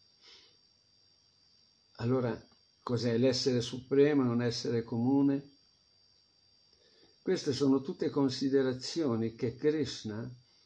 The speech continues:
accetta per amore,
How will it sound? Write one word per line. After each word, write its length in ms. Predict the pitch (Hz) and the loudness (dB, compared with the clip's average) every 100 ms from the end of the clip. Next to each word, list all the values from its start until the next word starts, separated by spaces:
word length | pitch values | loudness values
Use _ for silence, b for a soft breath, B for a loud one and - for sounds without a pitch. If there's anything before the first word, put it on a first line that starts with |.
| b _ | b _
accetta 1040 | 113 113 - - 156 110 - _ 120 117 123 _ _ _ _ _ _ _ _ _ _ _ _ _ _ _ | -8 -8 -10 -2 -2 -2 -8 _ -10 -8 -10 _ _ _ _ _ _ _ _ _ _ _ _ _ _ _
per 180 | - 160 | -6 -4
amore, 500 | 170 190 120 - - | -4 -4 -4 -8 -16